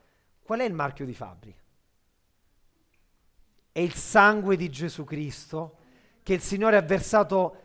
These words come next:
sulla croce per la nostra salvezza. Il marchio di fabbrica oggi per i credenti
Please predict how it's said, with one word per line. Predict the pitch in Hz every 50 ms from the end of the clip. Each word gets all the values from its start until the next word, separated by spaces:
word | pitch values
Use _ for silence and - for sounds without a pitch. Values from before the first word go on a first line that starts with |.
| _
sulla | - - - 196 190 196 190
croce | 190 190 208 214 220 220 214 - 220 214 208 196 - - - - - _ _ _
per | - 156 151
la | 147 151
nostra | 147 151 156 - - 151 147
salvezza. | 139 135 123 117 104 98 - - - - - - - - _ _ _ _ - - - - - - -
Il | 190 202 202
marchio | 226 269 269 262 - 240 233
di | 226 220
fabbrica | - 226 196 185 156 139 160 170 175 196 196
oggi | 190 151 131 165 151
per | 180 185
i | 185 156
credenti | 165 175 170 165 147 135 127 127 - 147 135 -